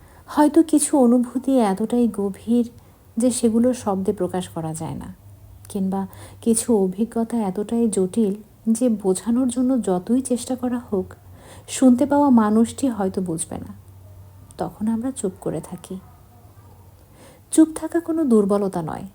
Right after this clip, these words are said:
বরং এটি আত্মনিয়ন্ত্রণের একটি গুরুত্বপূর্ণ দিক। কখনো কখনো চুপ থাকার মধ্যে লুকিয়ে থাকে অগণিত শব্দ, মনের গভীর বেদনা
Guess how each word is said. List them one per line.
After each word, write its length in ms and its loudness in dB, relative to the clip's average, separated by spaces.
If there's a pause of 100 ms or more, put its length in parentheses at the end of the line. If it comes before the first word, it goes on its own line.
(560)
বরং 400 2
এটি 200 0
আত্মনিয়ন্ত্রণের 880 2
একটি 240 -6
গুরুত্বপূর্ণ 720 -4
দিক। 240 -10 (880)
কখনো 420 8
কখনো 460 4 (240)
চুপ 220 0
থাকার 320 0
মধ্যে 300 4
লুকিয়ে 380 2
থাকে 360 -2
অগণিত 500 -2
শব্দ, 360 -12 (800)
মনের 300 0
গভীর 420 -4
বেদনা 400 -2